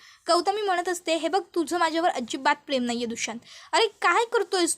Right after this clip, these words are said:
तू? तुला कळतंय का? तू पैसे नाही आणलेले या बिझनेससाठी. मी नाही करू शकत या अशा मुलाशी लग्न. नाहीये तुझं माझ्यावर प्रेम, प्लीज."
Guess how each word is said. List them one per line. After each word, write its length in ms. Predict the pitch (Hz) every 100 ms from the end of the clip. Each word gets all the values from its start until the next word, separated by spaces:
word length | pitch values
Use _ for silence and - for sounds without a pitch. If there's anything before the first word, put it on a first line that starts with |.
| -
तू? 120 | 285
तुला 200 | - 381
कळतंय 440 | 403 359 285 392
का? 240 | 392 269 294
तू 140 | 392
पैसे 400 | 359 349 320 415
नाही 240 | 381 339
आणलेले 300 | 427 415 403
या 60 | 403
बिझनेससाठी. 760 | 359 330 349 349 339 339 285 - _ - - _ _ _ _ 277
मी 160 | 392 480
नाही 240 | 294 359 480 -
करू 160 | 480 453
शकत 300 | 453 440 427
या 100 | 415
अशा 180 | 381
मुलाशी 400 | 370 349 349 349
लग्न. 260 | 330 285 269 214 _ _ _ _ _ -
नाहीये 560 | 330 339 339 359 453 415
तुझं 180 | 349 349
माझ्यावर 380 | 294 294 294
प्रेम, 280 | 285 294 277
प्लीज." 540 | 262 320 370 392 277